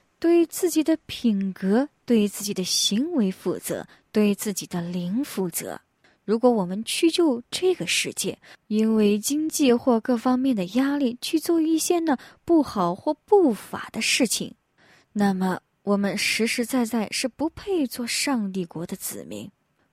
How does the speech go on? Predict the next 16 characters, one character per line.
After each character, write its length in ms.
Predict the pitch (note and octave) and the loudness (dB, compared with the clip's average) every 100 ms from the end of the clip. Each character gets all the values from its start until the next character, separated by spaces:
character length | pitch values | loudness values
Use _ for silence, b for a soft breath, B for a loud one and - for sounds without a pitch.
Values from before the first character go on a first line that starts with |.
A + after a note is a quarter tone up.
| _ | _
不 160 | G3+ | -2
配 400 | G3+ A#3 A3 G3+ | 0 2 4 2
做 220 | F#3+ A3 G3+ | 0 -2 -2
主 220 | - F#3 | -2 -4
耶 180 | F#3 C4 | -2 -2
稣 200 | C#4 D4 | -2 -4
基 240 | C#4 D#4 D#4 | -2 -2 -2
督 160 | D#4+ | -2
的 140 | D#4+ F#3 | 0 -2
门 340 | E3 E3 G3 | -2 -2 -2
徒。 340 | A#3 - F3 G#3+ _ _ _ | -2 0 -2 -2 _ _ _
真 220 | - G3+ F#3+ | -4 -2 -2
的， 180 | F3 E3+ _ _ | -4 -6 _ _
我 100 | F#3 | -4
们 120 | F3+ | -4
是 160 | F3+ | -4